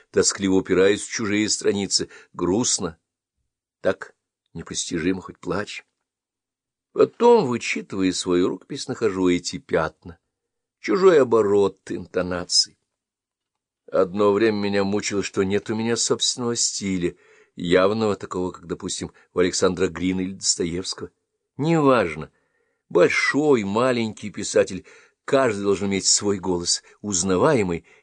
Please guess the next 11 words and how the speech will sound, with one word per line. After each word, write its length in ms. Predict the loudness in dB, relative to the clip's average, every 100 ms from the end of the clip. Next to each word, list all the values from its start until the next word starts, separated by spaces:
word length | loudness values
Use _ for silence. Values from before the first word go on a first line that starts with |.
| -14
ни 80 | -12
на 80 |
кого 160 | -8 -8
не 100 | -8
похожий. 460 | -12 -8 -8 -8 -14 _ _ _ _ _ _ _
Я 120 | -4
для 120 | -2 -4
себя 200 | -4 -6
такого 280 | -2 -2
не 100 | -2
нашел. 480 | -4 -4 0 0 0